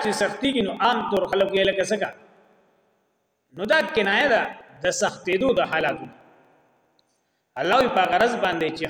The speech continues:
حالات سخت شي، پنډه ښکارا کړی شي، یعنی حالات سخت شي، معامله سخت شي، سخته معامله راښکاره شي. وَيُدْعَوْنَ إِلَى السُّجُودِ،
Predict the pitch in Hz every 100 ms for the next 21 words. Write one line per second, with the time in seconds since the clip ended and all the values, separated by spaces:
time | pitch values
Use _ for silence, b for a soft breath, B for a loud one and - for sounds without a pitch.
0 | 147 160 196 233 - - 202 - 139 131
1 | 170 220 277 - 190 175 165 151 123 127
2 | - _ _ _ - 156 185 151 175 208
3 | 247 - - 233 226 - 135 123 - 151
4 | 190 226 262 277 285 - - 165 135 -
5 | 285 - - 214 202 196 202 190 185 180
6 | 165 160 - - - _ _ _ _ _
7 | _ _ _ _ _ _ _ _ _ _
8 | - 160 208 196 196 254 214 190 180 -
9 | 175 147 131